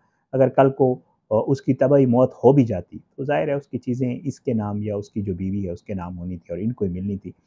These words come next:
لیکن لالچ جو ہے وہ انسان کو اندھا کر دیتی ہے، اور پھر بندہ شارٹ کٹ کے چکر میں پڑتا ہے کہ جو چیز اسے کل ملنی تھی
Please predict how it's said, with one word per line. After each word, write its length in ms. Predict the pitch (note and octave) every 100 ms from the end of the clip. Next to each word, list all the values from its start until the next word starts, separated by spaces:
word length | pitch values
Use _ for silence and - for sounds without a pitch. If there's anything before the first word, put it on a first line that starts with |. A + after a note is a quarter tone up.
| _ _
لیکن 340 | C3+ C#3+ D3+ A2
لالچ 340 | B2 F3 D#3
جو 60 | D3+
ہے 60 |
وہ 80 | D3+
انسان 300 | C3 C3 B2+
کو 80 | C3+
اندھا 240 | C3 B2
کر 180 | A2+ G#2
دیتی 280 | F2+ F#2+ C#3
ہے، 0 |
اور 100 | C#3
پھر 140 | D3+
بندہ 260 | D3 C#3+ D#3 -
شارٹ 260 | C3 D3+ -
کٹ 200 | A#2+ -
کے 80 |
چکر 260 | G#2 A2 A#2
میں 140 | A2
پڑتا 320 | G#2 G2 - A2
ہے 100 | G#2+
کہ 120 | G#2
جو 140 | A2+
چیز 200 | A2+ A2+
اسے 160 | A#2 B2 -
کل 180 | F3 F3
ملنی 320 | B2 G#2+ A2+
تھی 180 | -